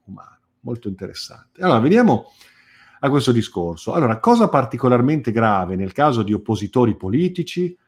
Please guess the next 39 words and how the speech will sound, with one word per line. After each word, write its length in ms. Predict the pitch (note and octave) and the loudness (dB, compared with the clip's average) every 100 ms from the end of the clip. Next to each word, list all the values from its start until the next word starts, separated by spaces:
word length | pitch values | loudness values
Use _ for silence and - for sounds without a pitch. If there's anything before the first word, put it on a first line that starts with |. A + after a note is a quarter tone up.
| _ _ | _ _
che 140 | - | -2
vorrebbero 480 | B2 B2 C3 C3+ B2 | 2 4 4 2 2
una 140 | A#2 G#2+ | 2 0
vita 240 | C3+ B2+ | -2 -2
alternativa 840 | G#2+ G#2+ F#2+ F#2+ F2+ E3 F3+ D3+ | -4 -4 -6 -8 -8 -6 -4 -2
e 60 | C3+ | -4
piacerebbe 500 | A#2+ G#2 A2+ A#2 A#2+ | -6 -8 -6 -6 -6
costruirsela 840 | G#2 - F#2+ G2 A#2 A2+ G#2 F#2 | -10 -16 -12 -4 -4 -6 -14 -12
già 160 | F#2 G#2+ | -10 -10
adesso 440 | G2 C3 B2 - | -8 -10 -10 -14
con 140 | A#2 G2+ | -14 -12
l'organizzazione 760 | G2+ - G2+ G2 F#2+ - A#2+ | -14 -10 -8 -8 -12 -4 -2
di 100 | G#2 | 0
un 80 | G#2 | -4
partito 400 | G2 F2+ C3 G2+ | -6 -10 -10 -12
politico, 540 | - F#2 C#3+ C#3 A#2 G2 | -12 -6 -6 -6 -12 -8
almeno 280 | F#2+ A#2 G#2+ | -4 -2 -4
di 80 | |
una 140 | G2+ G2 | -6 -10
comunità 440 | G2+ G2 G2 G#2+ | -12 -10 -10 -6
militante, 680 | G#2 G2+ G2+ C3 G2+ F2 _ _ _ _ _ _ _ _ | -6 -6 -4 -4 -4 -6 _ _ _ _ _ _ _ _
e 120 | A#2+ | -4
ci 120 | A#2 | -2
si 160 | C3+ C#3+ | -2 -2
scontra 680 | - - A2+ A#2+ G2 F#2+ F#2+ | -6 0 2 4 0 -6 -8
con 140 | G#2+ | -4
le 60 | G#2+ | -4
difficoltà, 720 | A2 - A2 G#2 G2 B2+ A2+ | -6 -10 -8 -8 -4 -4 -4
con 120 | A#2 | -2
la 60 | A#2+ | -2
difficoltà 460 | A#2+ B2+ C#3 F3+ | -4 -4 -6 -2
estrema 420 | D#3 - C#3+ E3 B2+ | -4 -4 -4 -2 -2
di 100 | A#2 | -2
andare 260 | A2 A2+ | -2 -4
d'accordo 560 | A2 A2 G#2+ G2+ G2 G#2 | -6 -10 -8 -6 -6 -8
anche 200 | A#2+ A#2+ | -8 -10
su 120 | A#2 | -12
questioni 380 | A#2 A#2 B2+ B2 | -10 -8 -8 -8
semplici 600 | - F#3 G2+ - - - | -4 -4 -4 -8 -20 -20